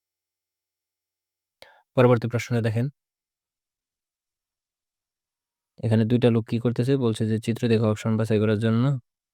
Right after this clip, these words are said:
আচ্ছা, দেখেন দুইটা লোক কি করতেছে? অপশন যাই। থুমসানুল হাগু ইসুমনিদা পাহাড় চড়তেছে। ই আগিরুল হাগু ইসুমনিদা কথা বলতেছে বা গল্প করতেছে বা আলোচনা করতেছে, যেটাই বলেন। জাজনগুরুল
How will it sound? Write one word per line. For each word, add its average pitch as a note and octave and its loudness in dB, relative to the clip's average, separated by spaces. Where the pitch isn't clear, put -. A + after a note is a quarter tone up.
আচ্ছা, G#2 -8
দেখেন G2+ -2
দুইটা G#2 -2
লোক G2+ -4
কি G#2 -6
করতেছে? A2+ -2
অপশন G#2+ -2
যাই। - -6
থুমসানুল B2 4
হাগু A2+ 2
ইসুমনিদা A2 0
পাহাড় G#2+ -2
চড়তেছে। A2 -4
ই B2 0
আগিরুল A#2 -2
হাগু A2+ -2
ইসুমনিদা A2 -2
কথা A#2 0
বলতেছে A2+ -2
বা A2+ -2
গল্প A2+ -2
করতেছে G#2+ -4
বা G#2 -2
আলোচনা G#2+ -4
করতেছে, G#2+ -6
যেটাই G2 -4
বলেন। G#2 -2
জাজনগুরুল A#2+ 2